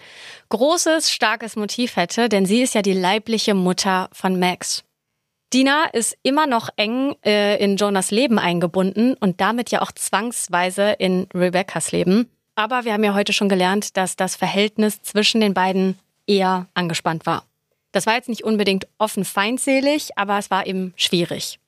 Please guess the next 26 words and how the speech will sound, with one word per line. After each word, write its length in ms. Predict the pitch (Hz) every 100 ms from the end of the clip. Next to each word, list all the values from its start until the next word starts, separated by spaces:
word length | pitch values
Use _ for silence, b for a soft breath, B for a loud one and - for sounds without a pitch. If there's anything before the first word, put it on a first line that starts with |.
| _ _ _
Jonah 380 | 202 240 277 302
beschreibt 380 | 262 - 226 220
sie 100 | 226
später 540 | 208 214 220 - 233
in 240 | - 202 214
einer 240 | 196 190
Befragung 600 | 180 185 - 190 208 214
bei 120 | 202 190
der 140 | 190
Polizei 760 | 190 202 196 196 196 196 208
als 320 | 196 190 196 - b b b
„at 180 | 214 233 -
the 200 | 208 196
edge 420 | 214 285 - - -
of 200 | 208 202
civil“, 640 | - - 233 220 175 - - _ _
was 240 | 185 196 -
man 200 | 196 190
mit, 200 | 190 - - - -
ja, 240 | 196 165
am 160 | - 196
Rande 380 | 175 208 240 220
von 260 | - 202
zivilisiert 720 | 196 220 202 196 190 202 220
übersetzen 580 | - 185 180 180 - 180
kann, 320 | - 190 240